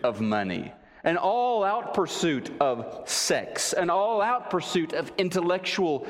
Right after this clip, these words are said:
stimulation, an all-out pursuit of relationship with another person, that leads you toward futility.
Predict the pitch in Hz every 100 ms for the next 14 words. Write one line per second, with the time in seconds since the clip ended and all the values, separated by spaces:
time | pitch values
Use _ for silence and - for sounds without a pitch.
0 | - - 196 175 160 147 151 147 143 156
1 | 185 214 226 202 226 247 - - - -
2 | - 170 - - 175 143 - - - -
3 | - _ _ _ _ _ _ 147 135 147
4 | 139 151 185 - 143 110 - 120 113 120
5 | 120 113 110 101 113 104 - 104 - -
6 | - - 139 170 151 - - - - -
7 | 123 147 165 139 135 127 120 113 - -
8 | - _ _ _ - - 135 131 120 113
9 | 113 110 - - - _ _ _ _ _
10 | _ 135 117 - - 175 156 104 - -
11 | -